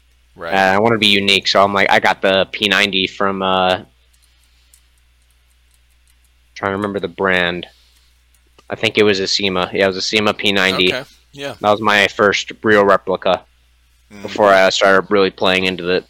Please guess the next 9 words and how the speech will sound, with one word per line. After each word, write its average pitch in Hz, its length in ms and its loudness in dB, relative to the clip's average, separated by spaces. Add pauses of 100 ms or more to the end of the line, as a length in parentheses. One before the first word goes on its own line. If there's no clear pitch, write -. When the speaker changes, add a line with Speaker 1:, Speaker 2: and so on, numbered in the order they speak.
(100)
Speaker 2:
And 95 360 -4
Fox 110 360 4
was 101 140 -4
my 101 160 0
go-to, 98 560 0
uh, 92 240 2 (920)
uh, 92 100 -2
field. 95 460 -4 (520)
Speaker 1:
Yeah. 113 200 -14